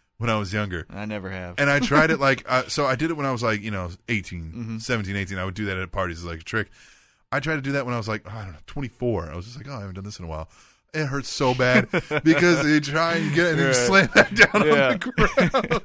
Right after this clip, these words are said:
Speaker 1: ground.
Speaker 2: <laughs> Yeah, it's embarrassing if you miss that. That is for sure.
Speaker 1: Ladies.
Speaker 2: Yeah.
Speaker 1: Um, so that was my number four. It was in Uniondale, New York.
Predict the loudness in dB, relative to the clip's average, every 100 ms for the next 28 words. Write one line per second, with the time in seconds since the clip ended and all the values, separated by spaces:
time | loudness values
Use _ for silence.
0 | -2 0 4 4 4 2 4 4 4 0
1 | -2 -2 -2 0 0 0 0 0 0 -2
2 | -2 -6 -8 -4 2 4 4 0 -4 -8
3 | -6 -6 -6 _ -4 4 6 6 4 -2
4 | 0 2 2 -2 -4 -4 -4 -4 -4 -6
5 | _ -16 -12 -8 -8 -6 -6 -6 -8 -8
6 | -8 -8 -8 -8 -10 -12 -16